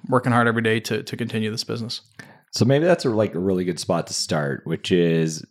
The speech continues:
Speaker 2: maybe you can walk us through the full spectrum of the types of ways that people can invest in property.
Speaker 1: Yeah. I mean, we get, um,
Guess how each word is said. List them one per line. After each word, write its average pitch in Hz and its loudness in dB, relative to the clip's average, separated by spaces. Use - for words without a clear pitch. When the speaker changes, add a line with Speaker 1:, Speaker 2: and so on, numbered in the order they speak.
Speaker 2:
maybe 98 4
you 117 2
can 107 2
walk 85 4
us - -6
through 76 -2
the 71 -6
full 85 -2
spectrum 80 -4
of 73 -6
the 73 -4
types - -4
of 78 -6
ways 80 2
that 98 2
people - 0
can 80 -2
invest 76 -4
in 71 -8
property. - -6
Speaker 1:
Yeah. 147 2
I 156 -2
mean, 175 2
we 208 2
get, 208 0
um, 127 -2